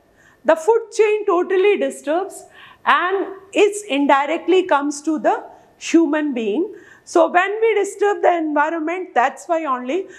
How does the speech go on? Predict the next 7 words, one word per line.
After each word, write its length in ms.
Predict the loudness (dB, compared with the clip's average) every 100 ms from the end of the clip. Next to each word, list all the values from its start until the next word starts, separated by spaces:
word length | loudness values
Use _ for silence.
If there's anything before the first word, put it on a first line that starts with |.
| -20 0
the 180 | 0
wildlife 680 | 2 2 0 -4 -4 -4 -6 -6
attack 440 | -6 0 0 0 -6
is 220 | -10 -4
there 300 | 0 2 0
on 160 | -4 -4
us. 260 | -4 -4